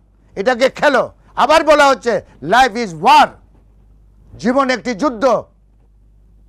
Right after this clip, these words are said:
লড়াই করো। দর্শকগণ, সব ঠিক, একটা জিনিস এখানে নিজের আয়ত্তনে রাখতে হয়।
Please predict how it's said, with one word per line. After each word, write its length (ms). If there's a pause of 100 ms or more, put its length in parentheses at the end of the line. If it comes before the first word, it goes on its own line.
(560)
লড়াই 360
করো। 180 (3750)
দর্শকগণ, 640 (1120)
সব 180 (220)
ঠিক, 180 (1120)
একটা 280 (120)
জিনিস 300 (480)
এখানে 240 (140)
নিজের 240 (100)
আয়ত্তনে 480 (100)
রাখতে 300 (100)
হয়। 200